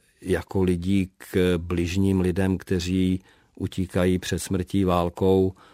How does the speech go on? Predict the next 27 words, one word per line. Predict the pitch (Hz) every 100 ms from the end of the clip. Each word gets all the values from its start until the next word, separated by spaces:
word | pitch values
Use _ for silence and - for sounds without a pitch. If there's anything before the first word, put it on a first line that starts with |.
| _
a | 92
tak | 90 98 90
dále, | 90 92 98
čem | 95 - 95 95 95
jsme | 90 - 95 92
i | - 95 92 90
my | 87 90
svou | - 95 95
vlastní | 90 85 - 98 92
minulostí | 90 90 90 - - 92
povinni | - 85 92 95 98 95 - - - _ -
jaksi | 90 87 - 95
pomáhat | 95 90 98 95 101 98 - - _
druhým | 104 98 98 107
lidem. | 98 95 107 110 -
A | - 104
na | 101 98
druhé | 107 110 110
straně | - 104 107
mezi | 107 98 104
tím, | - 107 107
co | - 107
je | 104 104 107 104 - - _ _ 87
jaksi | 95 90 - 107
vlna | 98 101 104 107 101 - _ _ -
ekonomické | - - 104 101 98 - 107 101
migrace | 98 95 101 - 107 104 101